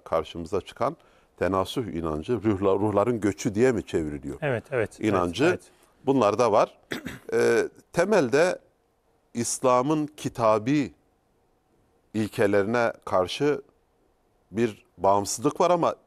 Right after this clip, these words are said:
Speaker 1: meselenin bir siyasi boyutu da var.
Speaker 2: Heh, evet.
Speaker 1: Özellikle Ebu Müslim el-Horasani'nin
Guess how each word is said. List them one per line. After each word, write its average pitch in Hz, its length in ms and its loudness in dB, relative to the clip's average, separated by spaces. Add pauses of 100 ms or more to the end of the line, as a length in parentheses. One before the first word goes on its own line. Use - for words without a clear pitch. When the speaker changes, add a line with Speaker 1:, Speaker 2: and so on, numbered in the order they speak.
Speaker 1:
meselenin 139 540 0
bir 151 100 2
siyasi 127 480 0
boyutu 120 340 0
da 85 140 0
var. 57 160 -8 (100)
Speaker 2:
Heh, 120 100 -8 (460)
evet. 113 100 -2
Speaker 1:
Özellikle 135 760 0 (760)
Ebu 117 220 0
Müslim 139 420 -2
el-Horasani'nin 120 1120 0